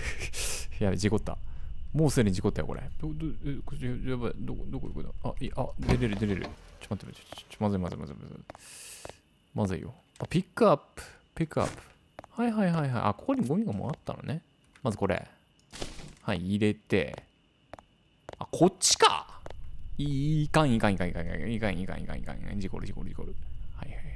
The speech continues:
こっちかな。え？Read three bucks at a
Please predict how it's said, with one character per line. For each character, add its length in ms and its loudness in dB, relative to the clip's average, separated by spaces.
こ 60 -2
っ 40 -2
ち 80 -2
か 100 -4
な。 200 0
え？ 100 -6
Read 760 6
three 260 6
bucks 400 6
at 240 2
a 160 6